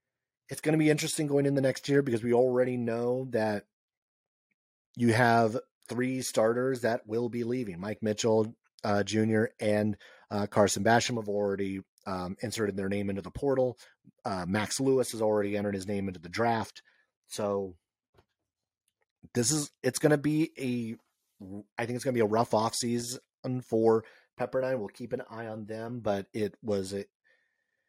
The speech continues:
nothing went right for that team, and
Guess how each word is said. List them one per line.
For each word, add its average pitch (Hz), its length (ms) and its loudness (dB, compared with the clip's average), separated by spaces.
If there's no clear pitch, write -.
nothing 139 460 4
went 131 160 2
right 104 260 0
for 101 120 -2
that 95 240 -4
team, 92 400 -6
and 90 640 -4